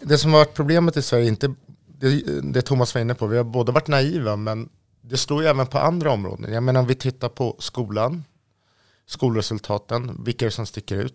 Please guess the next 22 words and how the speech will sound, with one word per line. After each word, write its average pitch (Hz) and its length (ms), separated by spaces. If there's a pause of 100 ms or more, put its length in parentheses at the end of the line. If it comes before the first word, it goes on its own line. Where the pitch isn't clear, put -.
Det 123 120
är 123 40
barn 110 400
med, 104 280 (200)
med 110 160
utländsk 104 340
bakgrund. 110 480 (260)
Tittar 120 220
vi 113 140
på 101 560 (220)
sysselsättningen, 117 840
alltså 113 180
arbetslöshet, 104 760 (680)
det 117 80
är 113 40
fler 127 280
personer 117 440
med 110 300
invandrarbakgrund 107 920
som 113 220
är 110 40
arbetslösa 98 720